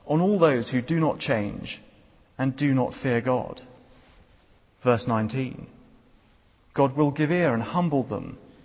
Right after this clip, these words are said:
he who is enthroned from o-, of old, because they do not change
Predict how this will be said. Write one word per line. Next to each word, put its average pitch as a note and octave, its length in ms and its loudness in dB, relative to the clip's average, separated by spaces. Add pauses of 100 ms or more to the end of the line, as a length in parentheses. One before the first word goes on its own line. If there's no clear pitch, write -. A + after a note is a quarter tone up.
(140)
he F#3 220 -2
who F3 160 2
is C#3 120 2
enthroned E3 480 0
from D#3+ 160 -2
o-, D3 180 4
of C3+ 160 0
old, C3 400 0 (600)
because C#3+ 240 0
they D3 140 6
do F#3 220 2
not F3 200 2
change G#2 560 -8